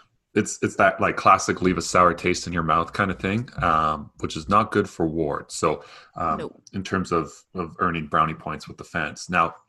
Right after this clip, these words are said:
Speaker 1: the thing, and so this is kind of where I think the fans are coming from. They remember that decision of,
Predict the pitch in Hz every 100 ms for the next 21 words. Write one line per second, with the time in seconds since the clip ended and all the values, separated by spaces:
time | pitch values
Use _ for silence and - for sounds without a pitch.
0 | - - - 120 120 110 - 113 107 _
1 | - 120 113 - 110 110 101 95 92 85
2 | 90 90 - 87 82 95 85 87 - 104
3 | 87 80 82 92 92 85 82 - 87 92
4 | 87 85 82